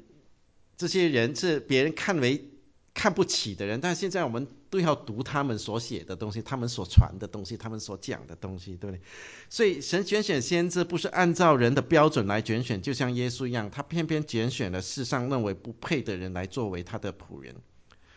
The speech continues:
那亚玛谢是伯特利的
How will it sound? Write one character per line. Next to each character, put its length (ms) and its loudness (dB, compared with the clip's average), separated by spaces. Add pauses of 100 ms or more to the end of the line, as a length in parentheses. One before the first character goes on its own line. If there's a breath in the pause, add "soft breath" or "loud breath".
(300 loud breath)
那 180 -4
亚 180 4
玛 240 0
谢 280 -4
是 240 -4
伯 240 -6
特 260 -2
利 180 -4
的 240 -8